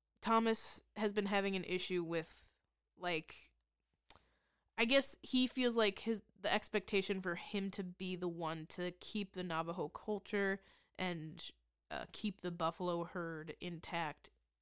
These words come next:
is his responsibility. He doesn't like that that's solely set on his shoulders. Once again,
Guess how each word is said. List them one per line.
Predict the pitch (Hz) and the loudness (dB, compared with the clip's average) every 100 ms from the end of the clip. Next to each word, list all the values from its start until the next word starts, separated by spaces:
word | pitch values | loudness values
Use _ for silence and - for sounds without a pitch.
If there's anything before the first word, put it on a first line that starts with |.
| _ _ | _ _
is | 196 - | -4 -2
his | - 196 | -2 -2
responsibility. | 196 196 - 208 214 214 208 208 | -2 -4 -2 -2 0 2 2 2
He | 190 | 0
doesn't | 175 170 160 | -2 -2 -4
like | - 147 175 | -4 -6 -4
that | - - | -4 -2
that's | 156 - - - _ | -2 -4 -8 -12 _
solely | - - 175 165 175 | -14 -6 -4 -2 -4
set | 180 160 | -2 -2
on | 165 | -4
his | 175 165 | -6 -8
shoulders. | - 170 180 190 196 - _ _ _ _ _ _ | -6 -4 -2 -2 -4 -6 _ _ _ _ _ _
Once | - 196 196 | 2 2 2
again, | 196 190 190 190 196 | 2 4 4 4 0